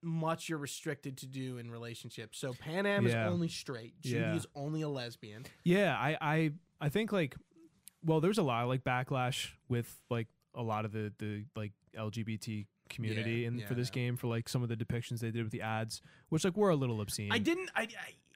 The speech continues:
Speaker 2: And,
Speaker 1: it's
Speaker 2: um,
Speaker 1: like, I, I, I see where those are coming from, but I also didn't understand it because, like, nobody's ever really sat down and, like, explained why that, like, the Mix It Up ad.
Speaker 2: Yeah,
Speaker 1: Which
Speaker 2: it
Speaker 1: I
Speaker 2: was,
Speaker 1: think I was
Speaker 2: well,
Speaker 1: like
Speaker 2: it was like they,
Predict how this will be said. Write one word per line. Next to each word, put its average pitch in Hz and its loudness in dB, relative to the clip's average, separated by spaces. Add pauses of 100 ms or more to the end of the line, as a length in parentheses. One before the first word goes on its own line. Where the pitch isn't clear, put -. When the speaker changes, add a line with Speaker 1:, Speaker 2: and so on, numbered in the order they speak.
Speaker 2:
And, 123 2
Speaker 1:
it's 117 2
Speaker 2:
um, - 6
Speaker 1:
like, 113 0 (420)
I, - -10 (120)
I, 226 6
I 214 6
see - -2
where 311 0
those 302 2
are 208 -4
coming 196 0
from, 254 2
but 196 2
I 160 0
also 185 0
didn't 170 2
understand 151 -2
it 170 -4
because, 139 -6
like, 123 -6
nobody's 127 -6
ever 123 -8
really 123 -8
sat 120 -4
down 117 -6
and, 117 -10
like, 117 -10
explained 123 -12 (200)
why 127 -2
that, 123 -4 (580)
like, 180 2
the 196 4
Mix 196 2
It 170 0
Up 135 -4
ad. 113 -8 (180)
Speaker 2:
Yeah, 147 4
Speaker 1:
Which 220 4
Speaker 2:
it 311 8
Speaker 1:
I 311 8
Speaker 2:
was, 170 8
Speaker 1:
think 160 6
I - 10
was 202 10
Speaker 2:
well, 190 10
Speaker 1:
like 185 6
Speaker 2:
it 175 6
was 170 4
like 165 4
they, 160 2